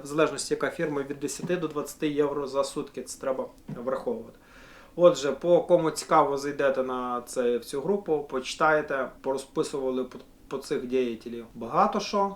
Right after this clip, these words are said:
Що ж дальше було? Дзвонимо ми до одного співвласника Капітан Авто Михайла Гурина. Чому не оплачена машина? Вже платить, вже возара, вже возара платить, а в мене вже за Edge стоїть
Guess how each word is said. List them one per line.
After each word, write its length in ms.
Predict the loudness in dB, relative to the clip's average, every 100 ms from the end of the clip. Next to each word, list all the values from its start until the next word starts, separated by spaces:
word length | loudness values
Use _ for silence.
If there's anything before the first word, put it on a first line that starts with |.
| -8
Що 180 | -4 0
ж 80 |
дальше 380 | 4 4 4 -2
було? 180 | -8 -10 2
Дзвонимо 520 | 6 6 6 0 -2 -8 -12 0
ми 240 | 2 0 -2 -16 -18 -20 -18 -20 -20 -20 -20 -20 -20 -20 -2
до 340 | 4 6 6 2
одного 380 | -4 2 6 6
співвласника 840 | 4 0 4 6 4 0 -8 -8 -8 -6
Капітан 400 | -6 -4 -4 -4 -4
Авто 340 | -4 -6 -12 -12 -20 _ _ -12
Михайла 380 | -6 -4 -2 -2
Гурина. 460 | 0 0 0 -4 -6 -18 -20 -20 -14
Чому 280 | -4 0 2
не 80 |
оплачена 500 | 2 2 0 0 -8
машина? 520 | -8 -4 0 2 0 -4 -16 -20 -20 -16
Вже 260 | 0 6 6
платить, 560 | 8 8 8 6 0 0
вже 200 | 4 6
возара, 600 | 8 6 6 6 8 6
вже 220 | 4 4
возара 480 | 6 4 4 4 4
платить, 400 | 4 2 2 0
а 60 |
в 60 | 2
мене 200 | 2 2
вже 240 | 2 2
за 120 | 4 4
Edge 220 | 4 2
стоїть 560 | -4 -4 -4 -4 -8